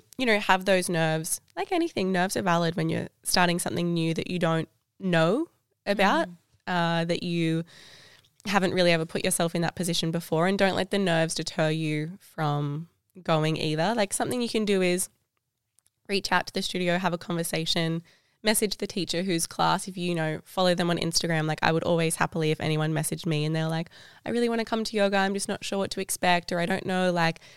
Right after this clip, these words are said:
Speaker 1: you know, message me. I'm,
Speaker 2: Mm.
Speaker 1: like, my D Ms are always open and I will always talk to you, uh, you know, to help you understand what yoga is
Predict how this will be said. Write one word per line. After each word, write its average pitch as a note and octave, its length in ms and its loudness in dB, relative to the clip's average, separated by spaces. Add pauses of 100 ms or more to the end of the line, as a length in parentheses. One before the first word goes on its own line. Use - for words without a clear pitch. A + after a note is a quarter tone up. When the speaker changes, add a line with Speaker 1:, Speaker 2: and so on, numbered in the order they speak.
(140)
Speaker 1:
you G3 60 0
know, F3 120 2 (180)
message - 440 -4
me. F3 240 -2 (160)
I'm, G#3 340 0
Speaker 2:
Mm. G3+ 60 -4
Speaker 1:
like, F#3+ 180 0
my F#3 140 0
D F3+ 200 0
Ms F#3+ 140 0
are - 40 0
always F3 340 0
open D#3+ 420 0
and E3 100 -2
I D#3+ 60 0
will D#3 100 0
always E3 340 0
talk D#3 240 -4
to - 120 -4
you, D3+ 220 -2 (480)
uh, D3+ 400 0 (420)
you G3 100 -2
know, E3 220 2 (240)
to E3+ 280 4 (500)
help - 280 0
you F#3 380 0
understand F3 540 0
what E3 160 0
yoga D#3+ 300 -2 (180)
is A3 460 -2